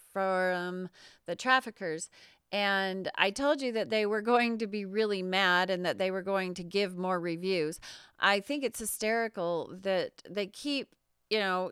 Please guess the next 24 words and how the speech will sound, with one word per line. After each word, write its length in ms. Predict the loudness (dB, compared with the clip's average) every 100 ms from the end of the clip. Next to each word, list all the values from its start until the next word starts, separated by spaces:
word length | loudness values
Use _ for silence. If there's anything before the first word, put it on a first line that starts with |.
| -8
doing 340 | -2 0 0
exactly 500 | -2 2 4 4 2
what 160 | 0 2
I 100 | 2
say 320 | 0 -2 0
they're 120 | 0
going 300 | 0 0 0 -4
to 100 | -4
do 360 | 2 2 2 2
and 120 | -2
then 120 | -4
claim 260 | -2 -2 2
I 140 | 2
don't 180 | 2 0
know 120 | 0
what 120 | 0
I'm 140 | 0 -4
talking 480 | 2 2 0 -12
about. 500 | -6 0 2 2 -4 -4
That 260 | 0 0
just 160 | -2 -10
cracks 340 | -2 -2 -2
me 160 | -10 -6
up. 240 | -4 -6